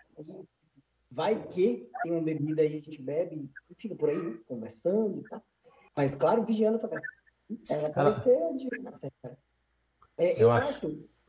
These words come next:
Speaker 1: que essa mulher que te-, teve uma mulher lá, que foi as pegadas que você viu, que eram pegadas de mulher, não é isso?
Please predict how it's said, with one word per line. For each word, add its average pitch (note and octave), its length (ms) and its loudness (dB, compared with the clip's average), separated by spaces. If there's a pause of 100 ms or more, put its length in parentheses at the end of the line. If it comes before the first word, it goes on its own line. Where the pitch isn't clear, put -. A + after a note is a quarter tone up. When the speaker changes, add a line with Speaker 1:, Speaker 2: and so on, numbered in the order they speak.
(420)
Speaker 1:
que G3 220 -4
essa F#3 240 -4
mulher F3+ 420 2
que - 140 -12
te-, F#3 320 -4
teve G3+ 240 0
uma A#3+ 100 2
mulher A3+ 380 2 (280)
lá, E3+ 400 0 (120)
que - 100 -20
foi F#3 160 -4
as E3+ 80 -2
pegadas D#3+ 460 -2
que D#3 80 -20
você D3+ 200 -12
viu, A3 500 -6
que - 80 -2
eram D3 100 0
pegadas C3 420 -6
de C3+ 60 -6
mulher, D3 260 2
não B3+ 120 0
é - 80 -2
isso? - 160 -16